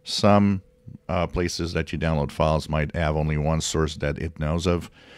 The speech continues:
so it will be only one place that it's gonna take the download. But in the case where that file is available in multiple places, it will download multiple streams at the same time for a faster download experience. So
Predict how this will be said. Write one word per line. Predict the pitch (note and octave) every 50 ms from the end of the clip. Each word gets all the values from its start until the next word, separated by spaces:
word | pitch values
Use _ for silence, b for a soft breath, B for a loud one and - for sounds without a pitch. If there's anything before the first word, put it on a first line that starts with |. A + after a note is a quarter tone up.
| B B -
so | - G#2
it | F#2+ D2+ -
will | G2+ F#2+ F#2+
be | E2+ F#2 F2+
only | F2 F2 E2+ E2 D#2+
one | D#2 D#2 D#2+ E2+ E2+ E2+ E2 D#2+
place | - - D#2+ D2+ C#2 - - - - -
that | - - C#2+
it's | D2+ D#2 - -
gonna | - C#2 C#2
take | C2+ - E2+ D2
the | C#2+ C#2
download. | A#1+ E2 F#2 G2+ A2 G#2 D2+ C#2 C#2+ - - B B B B B B B B B B _
But | - A#2 A2+ A2 -
in | - G#2+ G2+
the | G2 F#2+
case | - A#2 A#2 A#2 -
where | - G#2 G2+
that | F#2+ F2+ F#2 G2 G2+ -
file | - G2+ G2+ G2
is | F#2+ F#2
available | F2+ E2 E2+ E2+ E2+ E2 E2 E2+ D#2+
in | D2 C2+ C#2
multiple | D2 E2 F#2+ - F2+ F2 F2 D#2+
places, | - - F2 F2+ G2 - - C3 B2 - B B B B B B B B B B B
it | - D#2+ D2+
will | D2+ D#2 D2
download | C#2 E2 D#2 E2 D#2+ D#2+ D#2+ D#2
multiple | D#2 E2+ F2 - G2+ G2+ G#2 G2
streams | - - - F#2+ F2+ E2+ F2
at | E2 D#2
the | D#2
same | D2 - D#2+ D#2 D2+
time | C#2+ - C#2 C#2+ C#2+ C#2+ D#2+ - -
for | - - - - - - - F2 E2+ E2 E2 E2 D#2+ D#2 D#2+ F2 - _
a | - - D2+
faster | - - E2+ C#2+ C#2 - - - D2 C#2
download | C2+ C#2+ C2+ C#2 C2+ C2 C2 C2 B1
experience. | B1 - - - - - - - - - - - - - - _ B B B B B B B B B B B B B B B
So | - - - B2 B2+ C3+ - -